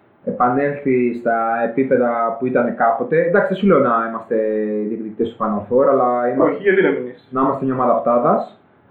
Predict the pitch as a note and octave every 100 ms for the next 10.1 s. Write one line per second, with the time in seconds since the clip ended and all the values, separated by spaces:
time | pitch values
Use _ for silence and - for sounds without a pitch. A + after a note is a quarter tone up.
0 | _ - D3 D3 C3 C3+ D3 C#3+ A2 G#2
1 | B2 D#3+ E3 D#3+ D#3+ D#3 D3+ - A2+ A2+
2 | G#2 G2 D3 D#3+ D#3+ D#3+ D#3 - A2+ -
3 | - _ - C3 - F#3 F#3+ F#3+ D#3 -
4 | - _ _ _ _ _ _ C3 - -
5 | _ _ _ E3+ E3 C#3 B2+ A#2+ A#2+ A#2+
6 | A#2+ C#3 D#3 - - C3 B2 B2 B2 A2
7 | G#2+ G2+ F#2+ - _ _ _ - C3+ C3
8 | D3 E3 D3 C3 C3 C#3+ D3 C3+ D3 D3
9 | A2+ - - _ _ - C3+ C3 A2+ A2+
10 | -